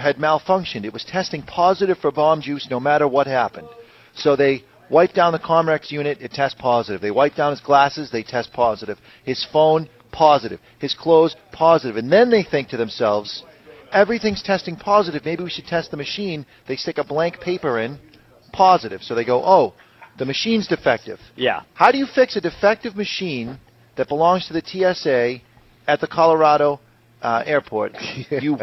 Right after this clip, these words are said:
Speaker 1: wipe it down with Windex.
Speaker 3: Well, and
Speaker 1: Not the inside of the machine where they're putting the paper.
Speaker 2: Right.
Speaker 1: The outside of the machine apparently has been coated with bomb juice, and,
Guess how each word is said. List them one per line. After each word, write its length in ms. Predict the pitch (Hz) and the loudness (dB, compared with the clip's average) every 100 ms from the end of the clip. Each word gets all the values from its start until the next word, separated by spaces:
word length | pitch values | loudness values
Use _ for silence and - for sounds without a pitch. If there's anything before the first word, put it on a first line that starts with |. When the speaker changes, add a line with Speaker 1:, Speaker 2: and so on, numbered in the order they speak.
| 131 | 4
Speaker 1:
wipe 260 | 208 262 | 4 4
it 140 | 269 - | -4 -2
down 420 | 190 202 214 202 175 | 2 6 6 4 0
with 160 | 180 | -2
Windex. 1000 | 139 131 180 220 175 113 - - - - - | -4 -4 0 0 0 -2 -2 -16 -18 -18 -16
Speaker 3:
Well, 160 | - 98 - | -10 -10 -10
and 140 | 107 - _ - | -14 -14 _ 2
Speaker 1:
Not 240 | 240 359 | 4 4
the 220 | 381 311 320 | 2 0 -2
inside 440 | 370 - 277 196 | -2 2 4 4
of 60 | 147 | 2
the 40 | |
machine 380 | 139 - 170 160 | -2 -4 -4 2
where 120 | 175 | 4
they're 100 | 170 | 4
putting 300 | - - 240 | 2 -2 -2
the 80 | 202 | -2
paper. 340 | - 277 269 127 | -4 -8 -2 2
Speaker 2:
Right. 180 | 110 - _ _ | 2 0 _ _
Speaker 1:
The 140 | 175 208 | -6 2
outside 560 | 233 311 - 320 285 269 | 4 4 2 4 4 2
of 60 | |
the 60 | 247 | -2
machine 420 | 233 - 254 226 | -4 -4 -4 0
apparently 800 | 180 - 277 285 226 151 151 160 _ _ | -2 -2 2 2 2 -2 -4 -6 _ _
has 160 | 170 160 | -4 -4
been 160 | 175 - - - | -8 -10 -6 2
coated 520 | 262 254 156 135 151 - - - | 4 4 0 -2 -6 -20 -20 -4
with 140 | 165 - - | -4 -4 0
bomb 380 | 196 254 269 208 | 4 6 4 0
juice, 540 | 123 127 160 - - _ _ _ _ - | -4 -4 -6 -10 -14 _ _ _ _ -8
and, 180 | 165 | -6